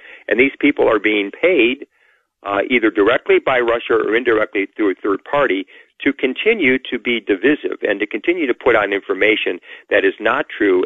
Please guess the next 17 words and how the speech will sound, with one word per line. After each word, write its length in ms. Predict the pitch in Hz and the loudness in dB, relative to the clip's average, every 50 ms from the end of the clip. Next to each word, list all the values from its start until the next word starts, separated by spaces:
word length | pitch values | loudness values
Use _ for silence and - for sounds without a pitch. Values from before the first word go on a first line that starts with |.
| - | 0
and 160 | 101 98 104 | 0 0 0
information 560 | 110 107 - 110 101 104 104 101 - - 98 95 | 0 -2 -2 -2 2 2 2 2 0 -2 -2 -2
that 160 | 95 95 - | -2 -2 0
basically, 560 | - 107 110 - - 110 - 101 98 92 87 - - - - - _ | 0 0 0 -2 -6 -4 -2 0 0 0 -2 -4 -10 -20 -20 -16 _
uh, 240 | - 92 90 92 92 - - - | -4 -2 0 0 -2 -4 -4 -2
flans 320 | 117 120 131 143 143 123 - 98 - | 0 2 2 2 0 -2 -6 -2 0
the, 140 | 107 98 - | 0 0 0
the, 220 | - 113 120 101 - - - - | 0 0 0 0 -2 -4 -6 -4
uh, 120 | 80 95 92 - - | -4 -2 -4 -4 -2
fans 300 | - 120 135 147 143 117 - | 0 2 2 2 0 -2 -4
the 80 | 104 92 - - | -6 -6 -6 -4
flames 360 | - 113 117 139 165 170 131 107 | -2 -2 0 0 0 -2 -2 -2
of 140 | 95 - - | -4 -4 -4
dissension 420 | - - - 139 160 - - - | -6 -4 -4 -4 -4 -4 -6 -8
in 100 | 85 85 | -8 -6
our 80 | 85 82 | -8 -8
country. 440 | - - 110 98 - - - - | -6 -6 -6 -6 -6 -10 -12 -12